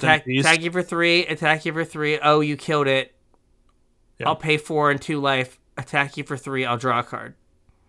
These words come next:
Speaker 2: Yeah.
Speaker 1: Right? Like, that just seems like they're in such a bad spot with this
Speaker 2: Mm-hmm.
Speaker 1: card.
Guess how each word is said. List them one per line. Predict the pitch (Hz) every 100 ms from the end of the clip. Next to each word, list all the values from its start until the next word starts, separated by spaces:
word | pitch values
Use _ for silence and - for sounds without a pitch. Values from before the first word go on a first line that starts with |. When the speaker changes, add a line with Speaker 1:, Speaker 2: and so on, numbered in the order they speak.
| _ -
Speaker 2:
Yeah. | - - _ _ _ _ _ _ _ _ -
Speaker 1:
Right? | 123 127
Like, | 123 135 135
that | 131 131
just | 143 135
seems | - 143 147 143 135
like | 135 135 - _ _ _ _ _ -
they're | 139 143
in | 143
such | 143 - 139 -
a |
bad | 135 127 131 127 123
spot | - - 127 113 - _ _ _ _ _ _ _
with | 139 123 123
this | 127 123 120
Speaker 2:
Mm-hmm. | 120
Speaker 1:
card. | 110 104